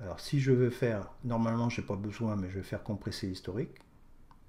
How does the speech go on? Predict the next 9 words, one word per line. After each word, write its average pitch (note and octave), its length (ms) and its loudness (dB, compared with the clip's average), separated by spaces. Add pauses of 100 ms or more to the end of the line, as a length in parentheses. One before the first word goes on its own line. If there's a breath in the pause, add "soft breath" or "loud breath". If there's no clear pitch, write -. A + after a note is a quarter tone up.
(1600 loud breath)
Et C3 80 6
donc F3+ 240 12
je F3 100 12
vais E3 140 12
revenir C#3+ 520 12 (340)
sur E3+ 380 10
ma C3+ 120 12
table E3+ 320 12
lumineuse. C3 840 8